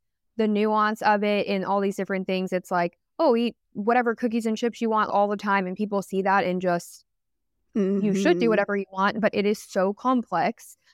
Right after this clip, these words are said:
Speaker 1: There's way more to it. And so I think that that is something that is good, but is also misinterpreted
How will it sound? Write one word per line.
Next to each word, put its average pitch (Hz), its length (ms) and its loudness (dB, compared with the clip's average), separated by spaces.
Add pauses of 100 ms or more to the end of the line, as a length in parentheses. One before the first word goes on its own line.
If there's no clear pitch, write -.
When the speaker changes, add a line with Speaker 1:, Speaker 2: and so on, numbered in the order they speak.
Speaker 1:
There's 202 200 0
way 185 240 0
more 220 260 0
to 180 240 -2
it. 180 260 2 (360)
And 220 140 0
so 226 120 2
I 214 100 4
think 269 220 0
that 208 160 -2
that 170 360 0
is 185 480 -2
something 190 480 -2
that 170 240 0 (160)
is 220 260 2
good, 202 440 2
but 214 120 0
is 185 140 0
also 180 800 -2 (440)
misinterpreted 202 920 0